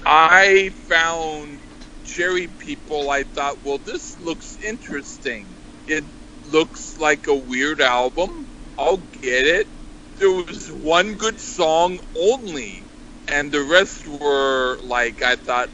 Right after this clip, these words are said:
"Uh, what's this?" And I saw, "Oh, well, Punky Meadows is in this.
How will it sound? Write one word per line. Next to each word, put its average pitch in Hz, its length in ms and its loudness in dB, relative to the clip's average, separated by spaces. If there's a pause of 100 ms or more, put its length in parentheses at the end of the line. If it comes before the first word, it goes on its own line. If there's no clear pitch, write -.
"Uh, 131 520 0 (100)
what's - 360 -4
this?" - 480 -6 (720)
And 151 300 0
I 151 180 2
saw, 151 380 -4 (100)
"Oh, 208 300 4
well, - 100 4 (160)
Punky 165 360 -8
Meadows 160 580 0
is 127 240 -8
in 113 180 -12
this. - 400 -16